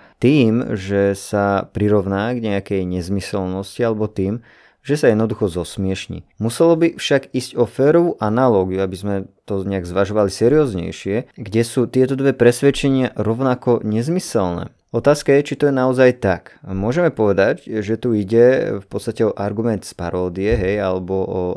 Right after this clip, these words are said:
argument apelom na posmech. Mohol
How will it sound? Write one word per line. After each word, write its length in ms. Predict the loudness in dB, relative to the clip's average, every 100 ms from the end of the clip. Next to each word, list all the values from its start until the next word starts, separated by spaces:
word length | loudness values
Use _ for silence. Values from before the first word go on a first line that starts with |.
| -6
argument 640 | -6 -4 -2 -2 -4 -6
apelom 480 | -8 -8 -2 0 0
na 160 | -2
posmech. 560 | -2 -2 -2 -4 -6 -6 0
Mohol 180 | 2